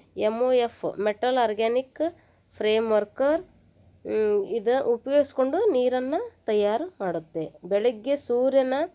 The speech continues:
ಕಿರಣ ಇದಕ್ಕೆ ಬಡ್ದಾಗ ಅಲ್ಲಿರುವ ತೇವಾಂಶ ಬಿಸಿ ನೀರಾಗಿ ಪರಿವರ್ತಿತವಾಗುತ್ತದೆ. ಆ ನೀರಿನ ವಾಪಸಾತು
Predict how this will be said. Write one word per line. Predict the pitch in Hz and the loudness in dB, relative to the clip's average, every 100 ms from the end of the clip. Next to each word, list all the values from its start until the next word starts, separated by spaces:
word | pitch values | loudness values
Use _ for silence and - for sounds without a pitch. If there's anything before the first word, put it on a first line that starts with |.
| _ _ _ - | _ _ _ 0
ಕಿರಣ | 233 262 | 2 2
ಇದಕ್ಕೆ | 269 254 226 220 262 | 2 2 0 -4 -4
ಬಡ್ದಾಗ | 269 202 202 202 202 185 240 392 _ _ _ _ _ _ _ _ | 0 2 2 2 0 0 -2 -4 _ _ _ _ _ _ _ _
ಅಲ್ಲಿರುವ | 214 240 247 247 | 0 2 4 2
ತೇವಾಂಶ | 240 247 240 262 277 - 262 254 | 0 0 0 0 -2 -4 -6 -4
ಬಿಸಿ | 208 214 - | -6 -8 -6
ನೀರಾಗಿ | 240 233 214 208 202 277 415 _ _ _ - | 0 0 0 -2 -4 -8 -10 _ _ _ 0
ಪರಿವರ್ತಿತವಾಗುತ್ತದೆ. | 196 190 190 180 - _ - 196 - 214 240 202 156 160 160 156 156 147 - _ _ _ - | 2 4 2 0 -10 _ -6 -6 -4 -2 0 0 -2 -6 -8 -6 -4 -6 -12 _ _ _ -6
ಆ | 214 247 | 0 0
ನೀರಿನ | 277 277 269 269 262 294 | 0 0 0 0 0 2
ವಾಪಸಾತು | 349 240 220 - 240 - 226 220 277 339 | 2 2 0 0 -4 0 0 0 -2 -2